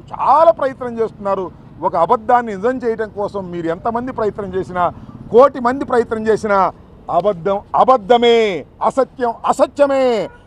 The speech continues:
జగన్మోహన్ రెడ్డి గారి టైంలో ఏ విధమైన పొరపాటు జరగలేదు. ఆ నెయ్యిలో ఏ విధమైన జంతువు కొవ్వు కలవలేదు. కలిసి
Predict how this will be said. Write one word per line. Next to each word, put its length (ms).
జగన్మోహన్ 520
రెడ్డి 180
గారి 220
టైంలో 600
ఏ 240
విధమైన 440
పొరపాటు 600
జరగలేదు. 680
ఆ 160
నెయ్యిలో 520
ఏ 260
విధమైన 340
జంతువు 460
కొవ్వు 380
కలవలేదు. 720
కలిసి 240